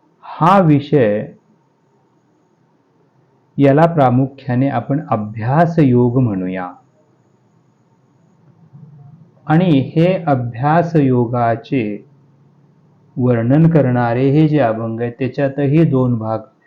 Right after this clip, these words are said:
होऊ शकतील. पहिला भाग आहे एकशे अठ्ठ्याहत्तर ते एकशे सत्त्याऐंशी या अभंगाचा, जो की मूळ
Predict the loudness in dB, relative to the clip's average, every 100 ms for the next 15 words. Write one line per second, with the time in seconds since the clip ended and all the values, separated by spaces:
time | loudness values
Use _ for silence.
0 | -6 -6 -6 -14 -12 -8 -8 -8 -14 _
1 | _ _ _ _ _ _ _ -2 2 6
2 | 6 6 4 4 2 0 -2 -4 -4 -10
3 | -6 -8 -10 -6 -4 -4 -4 -4 -4 -8
4 | -8 -10 -6 -8 -6 -10 -14 _ 0 2
5 | 2 0 -2 -2 -2 -4 -4 -6 -4 -6
6 | -6 -6 -2 -2 -2 -6 -6 -6 -8 -12
7 | _ _ _ _ _ _ _ _ _ _
8 | _ _ _ _ _ _ _ _ _ -2
9 | 2 4